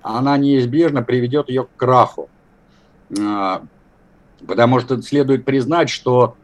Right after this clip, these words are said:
э, все благополучие Польши последние тридцать лет, оно во многом было мифическим. Оно активно поддерживалось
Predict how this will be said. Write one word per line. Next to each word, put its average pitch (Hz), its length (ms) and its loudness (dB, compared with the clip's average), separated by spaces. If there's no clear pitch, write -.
э, 107 480 -2
все 160 220 2
благополучие 135 720 2
Польши 131 680 0
последние 131 520 -2
тридцать 127 440 -6
лет, 160 260 2
оно 123 260 0
во 120 140 4
многом 139 540 -2
было 143 340 2
мифическим. 123 680 -6
Оно 131 400 0
активно 135 420 -2
поддерживалось 123 1040 -2